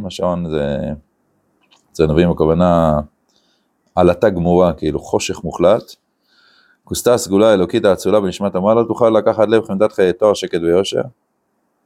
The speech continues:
תכונת האומה בירידתה, כשהחברה הפכה להיות כל כך מקולקלת, הוסיפה, כן, כל כך, כאילו, לוקחים את כל התועבות של האומות האליליות של האדם אל תוכם,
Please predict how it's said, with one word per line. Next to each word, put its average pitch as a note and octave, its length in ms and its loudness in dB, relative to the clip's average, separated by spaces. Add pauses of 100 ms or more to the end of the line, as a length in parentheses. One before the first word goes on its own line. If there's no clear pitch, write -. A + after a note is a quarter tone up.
(640)
תכונת C3+ 380 0
האומה C#3 240 4
בירידתה, A#2 800 4
כשהחברה F#2+ 520 -2
הפכה A2 240 0
להיות G2+ 200 0
כל G2 120 -10
כך G#2 140 -2
מקולקלת, G#2 600 -4
הוסיפה, A2 640 0
כן, A2 260 -4
כל - 200 -10
כך, - 180 -12
כאילו, - 480 -10
לוקחים G#2 360 -2
את - 100 -4
כל A2+ 260 2
התועבות F#2+ 540 2
של F2+ 240 2
האומות F2 460 0
האליליות F#2+ 340 2
של F2 140 0
האדם F2+ 420 2
אל E2 80 -6
תוכם, F#2+ 400 0